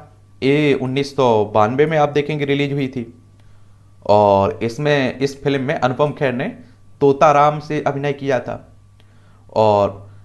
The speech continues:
शोला और शबनम एक मूवी आई हुई थी, ये उन्नीस सौ बानवे की बात है और इस फिल्म में अनुपम खेर ने, अनुपम खेर ने इसमें मेजर इंदर मोहन लाठी नाम से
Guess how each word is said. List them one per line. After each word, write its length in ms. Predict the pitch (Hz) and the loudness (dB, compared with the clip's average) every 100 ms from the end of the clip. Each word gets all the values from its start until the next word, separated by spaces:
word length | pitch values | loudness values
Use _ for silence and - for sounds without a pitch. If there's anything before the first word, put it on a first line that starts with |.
| - - | -20 -10
शोला 400 | - 143 156 156 | -2 2 4 4
और 140 | 135 123 | 2 -2
शबनम 340 | 139 135 156 | -4 -4 -4
एक 160 | 151 151 | -4 -4
मूवी 260 | 143 143 | -4 -2
आई 140 | 143 135 | 0 0
हुई 160 | 127 | -4
थी, 240 | 120 110 - - | -8 -12 -16 -10
ये 100 | 110 120 | -6 -4
उन्नीस 360 | 123 139 139 | -2 -4 -2
सौ 180 | 139 123 | 0 0
बानवे 320 | 107 110 131 | 2 0 0
की 140 | 147 147 | -2 0
बात 260 | 139 135 | 0 0
है 120 | 135 - - - - - _ _ - | -4 -12 -18 -20 -20 -20 _ _ -2
और 120 | 113 | 0
इस 200 | 139 - | -2 -4
फिल्म 200 | 160 156 | -4 0
में 80 | 160 | 0
अनुपम 340 | 131 131 160 | 0 0 -4
खेर 220 | 151 143 117 | -2 -2 0
ने, 200 | 151 262 - - - - - - - - - - - - - - _ _ - - | -4 -6 -12 -20 -20 -20 -20 -20 -20 -20 -20 -20 -20 -20 -20 -20 _ _ -8 0
अनुपम 340 | 123 135 170 165 | 0 2 2 2
खेर 220 | 170 170 | 0 2
ने 120 | 175 | 0
इसमें 220 | 175 175 | -2 -2
मेजर 400 | 147 139 139 170 139 | 0 0 2 0 -2
इंदर 420 | 135 131 151 110 - | -2 0 0 0 -6
मोहन 320 | 123 135 147 | -4 -2 0
लाठी 320 | 123 123 156 147 | 2 2 0 -2
नाम 200 | 143 | -2
से 120 | 143 | -2